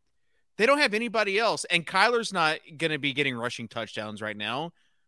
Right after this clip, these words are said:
So watching him in that game, as long as he's, like, healthy, you're, I think James Conner is gonna be, he-, he's like what Josh Jacobs was a few weeks ago, you know?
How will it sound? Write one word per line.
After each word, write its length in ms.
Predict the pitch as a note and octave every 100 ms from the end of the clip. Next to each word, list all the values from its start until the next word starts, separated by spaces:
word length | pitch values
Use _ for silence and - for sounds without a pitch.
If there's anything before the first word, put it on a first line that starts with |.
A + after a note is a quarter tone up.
| _ _ -
So 640 | D3+ F#3 E3+ E3 D#3+ D#3 -
watching 400 | D3+ F#3 - F#3+
him 160 | F#3+
in 60 | F3
that 160 | E3 C3+
game, 400 | D3+ E3 F3 F3
as 160 | D3 C3
long 160 | F#3+
as 100 | A3
he's, 180 | G3 D3+
like, 140 | D3 D#3+
healthy, 600 | D#3+ G#3+ - A2 B2 - _ _ _ _ _ _ _ _ _ _
you're, 380 | E3+ D#3 E3+ E3 - _ _
I 120 | C3+ D3
think 240 | F#3 G3
James 240 | E3+ F3+ -
Conner 380 | A#3+ E3 F3
is 160 | F3 E3
gonna 220 | F3 F3
be, 520 | D#3 D#3 D#3+ D#3+ D#3 - _ _ _ _ _ _ -
he-, 160 | C3+ - -
he's 340 | C#3 C3 D#3+
like 220 | E3+ D#3+ -
what 380 | - C3+ D3+ - -
Josh 320 | B2 D3 C3+ -
Jacobs 400 | C3+ C#3+ C3+ C3
was 180 | C3
a 40 | B2+
few 140 | D3+
weeks 240 | C#3 E3 -
ago, 140 | - E2 _
you 80 | A2
know? 220 | B2 E3+